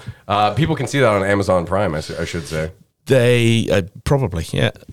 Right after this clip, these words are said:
Speaker 1: I think
Speaker 2: So
Speaker 1: you have to rent that one. I was looking last night. I ended up watching Book-, uh, Butchers 'cause I'm a cheap bastard. Um, <laughs>
Speaker 2: But believe it or not,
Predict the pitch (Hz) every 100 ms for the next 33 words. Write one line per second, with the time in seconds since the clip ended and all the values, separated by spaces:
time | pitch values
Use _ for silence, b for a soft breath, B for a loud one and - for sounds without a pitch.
0 | 110 104 - 143 131 104 104 104 80 80
1 | 76 76 80 82 90 90 78 76 - 80
2 | 76 78 76 76 78 80 73 78 - 90
3 | 76 78 82 90 85 82 76 71 69 82
4 | 73 73 76 92 90 B B B B -
5 | 87 92 123 - - 175 156 214 - 214
6 | - - - - 139 135 170 165 123 147
7 | 120 85 - -